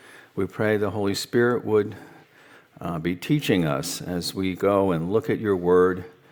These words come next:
and understand what you want us to know. And we ask all of these things in Christ's name.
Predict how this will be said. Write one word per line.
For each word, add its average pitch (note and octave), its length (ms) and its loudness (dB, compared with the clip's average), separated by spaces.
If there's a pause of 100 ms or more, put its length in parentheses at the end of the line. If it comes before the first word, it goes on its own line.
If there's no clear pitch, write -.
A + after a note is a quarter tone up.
(460)
and G2 100 -2
understand B2+ 600 2
what A2 120 0
you A#2 120 -4
want F#2+ 240 0
us F2+ 160 -4
to F#2 120 -6
know. C#2 380 -6 (440)
And A2+ 200 -6
we G2 120 0
ask G2+ 300 -2
all A2 240 0
of D2 240 -6
these - 300 -12
things E2 320 -2
in F2+ 120 -6
Christ's A#2+ 400 -2
name. D2 360 -4